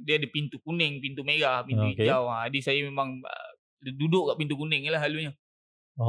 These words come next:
Speaker 1: Ha, pintu kuning
Speaker 2: okey.
Speaker 1: adalah main lah.
Speaker 2: Kau,
Speaker 1: Ikut mahal
Speaker 2: kau
Speaker 1: lah tapak dia.
Speaker 2: jual burger tu dekat pintu ke tak?
Speaker 1: Kat dalam lah.
Speaker 2: Kau jalan kan?
Speaker 1: Ha,
Speaker 2: Dia
Speaker 1: tak
Speaker 2: berjalan?
Speaker 1: lah, dekat dalam. Saya memang ada
Speaker 2: Ah,
Speaker 1: dua
Speaker 2: maksudnya
Speaker 1: tapak.
Speaker 2: masuk dalam dan berjalan?
Speaker 1: Itu ada, ada budak ah yang
Speaker 2: Ha,
Speaker 1: pergi buat.
Speaker 2: kan, ha.
Speaker 1: Hmm, hmm, hmm.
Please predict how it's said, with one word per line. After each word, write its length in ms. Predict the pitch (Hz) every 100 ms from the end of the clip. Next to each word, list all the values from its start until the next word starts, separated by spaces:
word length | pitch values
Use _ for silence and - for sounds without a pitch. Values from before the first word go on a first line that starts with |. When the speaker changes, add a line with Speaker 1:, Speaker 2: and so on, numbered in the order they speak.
| 110 107
Speaker 1:
Ha, 80 |
pintu 140 | 101 98
kuning 200 | 135 127
Speaker 2:
okey. 100 | -
Speaker 1:
adalah 220 | 123 120 117 113 -
main 280 | 123 143 131
lah. 200 | 143 117 110 _ _ -
Speaker 2:
Kau, 60 | 135
Speaker 1:
Ikut 100 | 208
mahal 100 | -
Speaker 2:
kau 100 | 277
Speaker 1:
lah 120 | 247
tapak 220 | 135 - 117
dia. 80 | -
Speaker 2:
jual 180 | 208 214
burger 240 | 190 233
tu 100 | 277
dekat 240 | 269 220 -
pintu 360 | 220 226 208
ke 160 | 123 214
tak? 160 | 175 - _ _ -
Speaker 1:
Kat 120 | 131
dalam 220 | 147 202
lah. 100 | 208 - _ -
Speaker 2:
Kau 120 | 139
jalan 260 | 120 117
kan? 340 | 156 254 220 139
Speaker 1:
Ha, 40 | 127
Speaker 2:
Dia 100 | 135
Speaker 1:
tak 100 | 117
Speaker 2:
berjalan? 380 | 170 147 139 117
Speaker 1:
lah, 100 | 110
dekat 240 | 147 165
dalam. 220 | 170 185 131 - _ _ _
Saya 200 | 156 180
memang 320 | 208 190 165 151 143 -
ada 100 | -
Speaker 2:
Ah, 60 | 160
Speaker 1:
dua 80 | 160
Speaker 2:
maksudnya 220 | 151 160
Speaker 1:
tapak. 180 | 196 151 135 139 -
Speaker 2:
masuk 260 | 147 151 151
dalam 280 | 156 175 175
dan 160 | 160 151
berjalan? 420 | 147 139 135 120 110 101 _ _
Speaker 1:
Itu 220 | - 147 185
ada, 160 | 165 123
ada 140 | 139
budak 260 | 135 143 139
ah 140 | 147
yang 80 | 139
Speaker 2:
Ha, 80 | 131
Speaker 1:
pergi 100 | 127
buat. 160 | 123 131
Speaker 2:
kan, 80 | 117
ha. 100 | 107 104
Speaker 1:
Hmm, 260 | 107 123 120 -
hmm, 220 | 131 123
hmm. 200 | 127